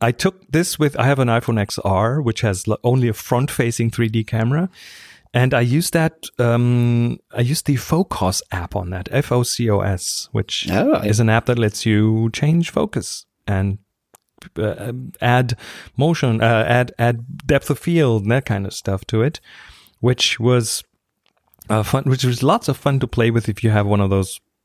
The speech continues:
Speaker 1: iPhones that does the three D. I'm not sure if Focus is on, on Android as well, but if you have a phone with a three D camera, that is a ton of fun to play with.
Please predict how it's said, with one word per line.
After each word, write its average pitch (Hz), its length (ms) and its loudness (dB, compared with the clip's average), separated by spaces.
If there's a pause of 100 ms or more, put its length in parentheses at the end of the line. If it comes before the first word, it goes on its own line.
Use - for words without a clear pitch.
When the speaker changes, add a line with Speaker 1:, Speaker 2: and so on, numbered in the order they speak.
(160)
Speaker 1:
iPhones 107 440 0
that 104 140 0
does 95 220 -2
the 104 80 -2
three - 180 -6
D. 113 160 -2
I'm 123 120 2
not 147 120 2
sure 127 160 2
if 117 80 0
Focus 110 400 0
is 95 180 -2
on, 92 260 0
on 90 400 -4
Android 95 340 2
as 95 100 -2
well, 87 160 2
but 98 160 0
if 113 100 -2
you 196 60 4
have 190 140 2
a 143 60 0
phone 131 360 2
with 113 180 2 (500)
a 107 140 2
three 110 200 0
D 107 160 0
camera, 92 520 2
that 87 260 -2 (100)
is 98 300 -4 (220)
a 104 100 -4 (180)
ton 135 260 2
of - 300 -2 (220)
fun 92 340 -2
to - 100 -8
play 92 260 -4
with. 147 300 -2